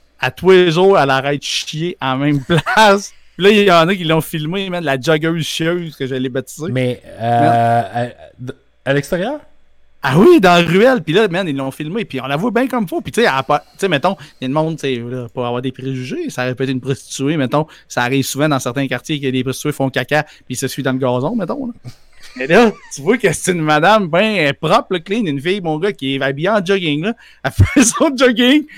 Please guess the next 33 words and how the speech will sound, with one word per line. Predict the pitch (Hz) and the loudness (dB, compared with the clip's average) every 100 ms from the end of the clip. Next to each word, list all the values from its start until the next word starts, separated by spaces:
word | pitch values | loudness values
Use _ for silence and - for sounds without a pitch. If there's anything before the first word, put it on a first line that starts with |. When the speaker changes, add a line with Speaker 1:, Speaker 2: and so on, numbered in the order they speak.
| - | -10
Speaker 1:
puis | 180 - | -4 0
à | 202 | 2
chaque | 220 | 2
fois | 240 | 2
qu'elle | 233 220 | 2 4
arrive, | 214 247 214 | 4 2 0
vous | 196 | 0
mettons, | 175 208 | 0 0
c'est | 226 | 0
un | 170 156 | 0 0
genre | 156 208 185 | 0 0 2
de | |
rav | 156 156 151 | 2 4 2
quatre. | - 185 - | 2 0 0
Le | 151 | -2
gars, | 196 | 0
il | 190 | 0
a | 156 | -2
un | |
beau | 160 180 | -2 -2
char, | 180 254 | 0 -2
elle | 160 | 0
s'accote | 156 190 208 | -2 -2 -4
son | - 180 | 0 0
rav | 165 151 | 2 0
quatre, | - 180 202 - - - | 0 0 0 -6 -8 -2
elle | 160 | -2
chie, | 135 - 226 | -2 -2 -2
puis | 160 | 2
même, | 190 214 | 2 4
là, | 214 | 2
il | |
disait, | 156 196 | 2 2